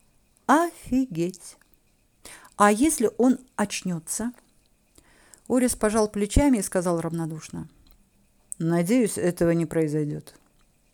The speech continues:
"Ой, мама, я-то думала, что страшнее моей мутации быть не может. А тут..." "И что будем делать?"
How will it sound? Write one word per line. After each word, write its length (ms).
"Ой, 240
мама, 520
я-то 460
думала, 460
что 180
страшнее 600
моей 220
мутации 600
быть 300
не 120
может. 440
А 140
тут..." 360
"И 80
что 360
будем 340
делать?" 540